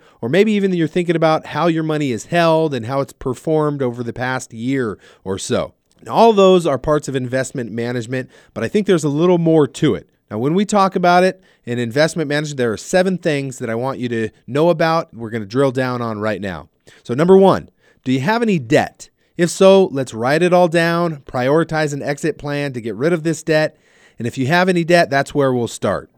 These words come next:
Number two, do you have a cash reserve or emergency account in place? This is three to six months of your living expenses, and if you don't have this in place, let's start by getting a thousand dollars saved. Hold that somewhere out of sight, out of mind.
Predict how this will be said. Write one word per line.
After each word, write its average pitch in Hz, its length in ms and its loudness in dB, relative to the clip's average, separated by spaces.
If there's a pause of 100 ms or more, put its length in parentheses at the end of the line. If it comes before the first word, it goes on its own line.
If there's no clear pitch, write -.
(260)
Number 143 220 2
two, 208 420 6 (240)
do 123 80 -4
you 131 80 0
have 180 240 2
a 165 40 0
cash 190 420 -4
reserve 143 460 4
or 107 140 0
emergency 160 680 0
account 131 420 -4
in 127 120 -8
place? 117 500 -4 (460)
This 170 180 -2
is 170 140 -4
three 175 300 0
to 156 60 -2
six - 320 -4
months 165 360 0
of 135 100 -2
your 123 140 -2
living 160 260 0
expenses, 165 760 -2 (280)
and 123 100 -6
if - 80 -8
you 135 80 -2
don't 196 220 6
have 196 180 0
this 185 180 2
in 165 100 0
place, 185 360 2
let's 175 180 0
start 190 320 2
by 165 140 0
getting 170 260 -2
a 123 60 -4
thousand 175 480 -2
dollars 151 420 2
saved. 143 400 0 (220)
Hold 180 220 2
that 165 180 0
somewhere 156 400 -2
out 135 180 -4
of 131 80 -6
sight, 131 440 -4
out 117 180 -6
of 107 100 -6
mind. 90 480 -10